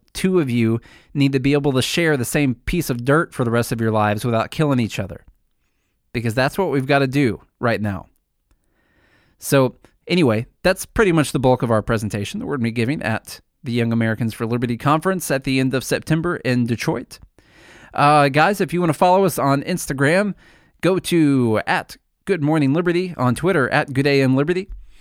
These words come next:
Go look us up on Facebook, Good Morning Liberty. Go to our website, good morning liberty dot U S, for tons of great articles on economics and politics.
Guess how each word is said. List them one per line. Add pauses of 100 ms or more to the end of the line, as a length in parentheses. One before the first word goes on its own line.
(600)
Go
look
us
up
on
Facebook,
Good
Morning
Liberty.
Go
to
our
website,
good
morning
liberty
dot
U
S,
for
tons
of
great
articles
on
economics
and
politics.